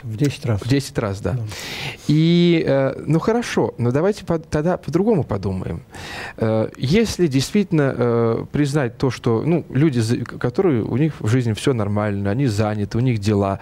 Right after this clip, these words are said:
Speaker 2: они же не будут звонить. Ну, практически никто не будет звонить. А наоборот, будут звонить. И если это все те, кто за, вот те, кто принципиально жёстко за, кому нечего делать, вот их, допустим, сто тысяч, да,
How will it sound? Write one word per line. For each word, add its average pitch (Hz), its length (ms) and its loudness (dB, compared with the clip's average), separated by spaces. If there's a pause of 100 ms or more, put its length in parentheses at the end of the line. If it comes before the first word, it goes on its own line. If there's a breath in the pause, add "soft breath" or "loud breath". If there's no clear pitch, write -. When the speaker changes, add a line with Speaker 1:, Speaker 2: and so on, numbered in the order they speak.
Speaker 2:
они 160 120 0
же 151 60 -2
не 180 80 2
будут 196 180 0
звонить. 101 520 -4 (600)
Ну, 160 80 0
практически 208 520 -2
никто 147 240 0
не 139 100 0
будет 117 220 0
звонить. 101 440 -4 (800 loud breath)
А 131 140 -2
наоборот, 202 460 0
будут 190 320 2
звонить. 104 560 -4 (420 loud breath)
И 135 80 2
если 196 380 2
это 190 420 2
все 208 400 2
те, 185 260 2
кто - 260 -2
за, 170 440 0 (380)
вот 120 180 0
те, 143 140 0
кто 113 120 -4
принципиально 131 540 0
жёстко 127 320 0
за, 120 160 2
кому 120 220 -2
нечего 123 260 0
делать, 117 300 0
вот 117 100 0
их, 135 80 2
допустим, 117 340 -2
сто 120 260 0
тысяч, - 420 -8
да, 170 200 0